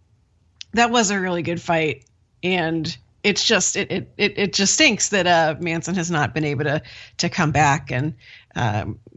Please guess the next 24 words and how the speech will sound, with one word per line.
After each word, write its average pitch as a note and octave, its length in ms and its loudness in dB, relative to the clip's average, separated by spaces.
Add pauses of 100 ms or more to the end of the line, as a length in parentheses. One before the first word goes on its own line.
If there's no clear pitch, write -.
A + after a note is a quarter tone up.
you D#3+ 180 -2
know, A#2+ 280 0 (100)
but D3+ 300 0 (560)
hopefully, G#3+ 500 4
hopefully C4 480 2
he C#4 280 2
is, A3 260 0
he A3+ 160 -2
is G3+ 120 0
better. C4+ 280 2
He A3 180 -2
is G3 160 0
healed C4 280 2
up. A#3+ 260 4
His G3 280 -2 (520)
little B3+ 160 -2
brain A3 300 4
parts A3 400 -2
are F#3 160 -2 (580)
all G3+ 200 2
where G#3+ 120 4
they F3+ 140 6
should F#3+ 300 0
be, F#3 260 0